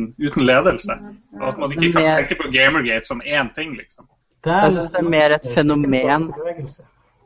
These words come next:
Speaker 2: Altså, jeg sy-, jeg synes det er mer et fenomen enn det er en bevegelse, da, på en måte. Altså, det er noe som har oppstått fordi at folk er frustrert og irritert, og det som er, det jeg tror er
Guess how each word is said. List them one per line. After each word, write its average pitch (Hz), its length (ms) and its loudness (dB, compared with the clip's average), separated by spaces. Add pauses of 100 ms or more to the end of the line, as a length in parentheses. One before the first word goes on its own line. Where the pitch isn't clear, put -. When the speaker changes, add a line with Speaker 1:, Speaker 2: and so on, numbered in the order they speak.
(260)
Speaker 2:
Altså, 156 180 4
jeg 151 160 4
sy-, - 100 -10
jeg 151 320 2
synes 147 160 -6
det 143 80 -4
er 135 80 -2
mer 131 220 0
et - 100 -6
fenomen 127 680 -2
enn 135 140 -2
det 127 80 2
er 127 80 2
en 123 100 -4
bevegelse, 120 600 -4
da, 143 100 2 (140)
på 135 80 -2
en 127 80 0
måte. 127 240 -4 (520)
Altså, 143 200 -4
det 143 240 2
er 143 80 6
noe 143 260 2
som 135 140 -2
har 131 160 2
oppstått - 640 -6
fordi 131 320 0
at 120 100 -4
folk - 500 -6 (360)
er 131 160 2
frustrert 123 640 -2
og - 80 -6
irritert, 147 600 0
og 143 100 0
det 143 140 6 (100)
som 139 160 -4
er, 127 160 -2 (360)
det 156 100 4
jeg 143 260 2
tror 165 220 -2
er 156 80 0